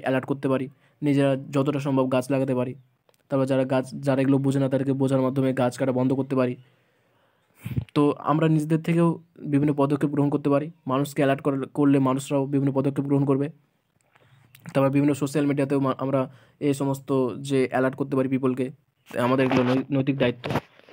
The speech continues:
তো এগুলো আমাদের করতে হবে। তো এই চ্যাপ্টারটা এতদূরই ছিল। নেক্সট চ্যাপ্টারে এনভায়রনমেন্ট যেটা আছে ইস্যু, সেই চ্যাপ্টারটা করা হবে। তো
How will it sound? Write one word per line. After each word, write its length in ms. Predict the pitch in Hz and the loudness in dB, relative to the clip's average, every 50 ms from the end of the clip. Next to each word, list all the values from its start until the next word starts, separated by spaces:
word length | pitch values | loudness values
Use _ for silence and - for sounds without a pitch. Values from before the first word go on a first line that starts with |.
| - _ _ _ | -20 _ _ _
তো 140 | - 143 139 | 2 2 4
এগুলো 140 | 139 135 139 135 | 4 4 4 4
আমাদের 180 | 135 135 143 | 2 0 0
করতে 240 | 135 139 127 135 - 139 | 0 -2 -2 -2 -2 -2
হবে। 160 | 143 156 175 170 - _ - - | 0 -2 -4 -6 -10 _ -10 -4
তো 60 | 143 135 135 | -2 0 0
এই 160 | 135 156 147 | 2 2 2
চ্যাপ্টারটা 320 | 143 160 156 156 156 151 151 | 2 2 2 2 2 2 2
এতদূরই 300 | 143 135 139 147 147 147 | 2 2 2 2 2 2
ছিল। 160 | 143 156 156 180 196 - _ _ - - _ _ _ _ _ _ _ _ _ _ _ _ _ _ _ - | 2 0 0 0 -2 -6 _ _ -20 -20 _ _ _ _ _ _ _ _ _ _ _ _ _ _ _ 0
নেক্সট 240 | 143 147 143 143 - | 2 2 2 2 0
চ্যাপ্টারে 360 | 156 139 139 143 135 135 131 131 - - | 0 0 2 2 4 4 4 4 2 2
এনভায়রনমেন্ট 440 | 135 139 131 131 135 131 131 131 127 | 0 2 2 4 4 4 2 2 2
যেটা 160 | 131 120 127 123 | 2 2 4 2
আছে 160 | 123 123 127 127 | 2 2 0 0
ইস্যু, 220 | 123 - - 143 147 - - - | 0 0 -2 -4 -4 -6 -10 -10
সেই 160 | - 135 127 | -6 -4 -2
চ্যাপ্টারটা 320 | 127 123 120 127 127 131 123 120 | -2 0 0 0 2 2 2 2
করা 180 | 113 127 120 120 | 2 2 2 2
হবে। 180 | 123 123 143 170 175 170 _ _ _ _ _ _ _ _ _ _ _ _ _ _ _ _ _ - _ _ _ _ | 2 2 2 0 -4 -8 _ _ _ _ _ _ _ _ _ _ _ _ _ _ _ _ _ -20 _ _ _ _
তো 60 | - | 2